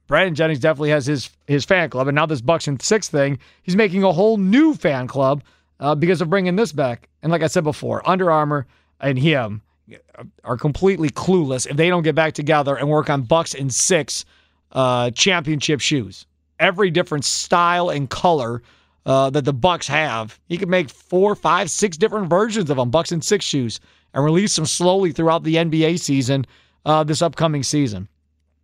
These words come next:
It makes too much sense. Cecil, uh, who is at the parade, you're next on Sparky's Midday Madness. What's up, Cecil? You there, Cecil? I have a good feeling that we're having phone issues down in, near the parade route in downtown Milwaukee.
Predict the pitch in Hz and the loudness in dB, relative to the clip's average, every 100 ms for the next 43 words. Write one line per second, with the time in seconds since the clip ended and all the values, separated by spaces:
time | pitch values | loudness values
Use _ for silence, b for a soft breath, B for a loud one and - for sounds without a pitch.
0 | _ - 143 110 - 143 113 - 85 82 | _ -4 -2 0 -2 -2 -2 -6 -8 -10
1 | - b b - - 302 254 240 190 117 | -20 b b -2 2 2 4 2 2 -2
2 | - 104 131 123 - 139 196 151 180 196 | -12 -8 -4 -4 -4 0 0 2 0 0
3 | 196 156 175 175 165 151 120 b b 160 | -2 -2 0 2 2 0 -6 b b -2
4 | 226 202 160 - 151 143 - 170 143 151 | 2 2 0 0 0 0 0 -2 0 -4
5 | 135 156 147 139 143 123 123 220 220 147 | -2 0 0 0 0 -2 -2 0 2 0
6 | - 156 165 147 - _ _ _ _ _ | 0 -2 -2 -8 -12 _ _ _ _ _
7 | _ _ _ _ _ _ _ _ _ _ | _ _ _ _ _ _ _ _ _ _
8 | _ _ _ _ _ _ _ _ _ _ | _ _ _ _ _ _ _ _ _ _
9 | 160 196 208 214 214 220 226 - _ - | 2 4 2 0 0 2 0 -4 _ -20
10 | _ - - _ - - _ _ _ - | _ -20 -20 _ -20 -20 _ _ _ -2
11 | 262 170 - 170 151 135 139 160 139 - | 2 0 2 0 2 0 0 0 -2 -8
12 | - 156 131 123 - 123 113 - 123 131 | -2 0 0 -2 -2 -4 -6 -2 0 0
13 | 107 139 143 127 117 - 120 123 117 110 | -4 -2 -2 -2 -4 -4 -2 0 -2 -2
14 | 110 120 120 117 113 110 107 107 101 92 | -2 0 -2 -2 -4 -4 -4 -4 -6 -12